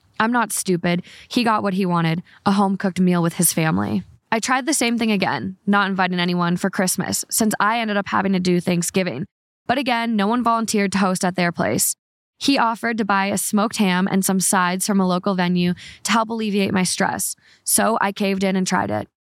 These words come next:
Honestly, it still ended up being almost just as much work. And again,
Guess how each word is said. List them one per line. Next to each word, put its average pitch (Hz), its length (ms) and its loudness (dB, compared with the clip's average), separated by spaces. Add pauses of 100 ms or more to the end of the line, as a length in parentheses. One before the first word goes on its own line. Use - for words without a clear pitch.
(180)
Honestly, 220 560 0
it 202 140 0
still 214 360 0
ended 202 220 0
up 190 120 -2
being 185 320 2
almost 190 400 2
just 196 280 0
as 208 100 -2
much 196 220 0
work. 160 240 -2 (360)
And 233 120 0
again, 202 400 0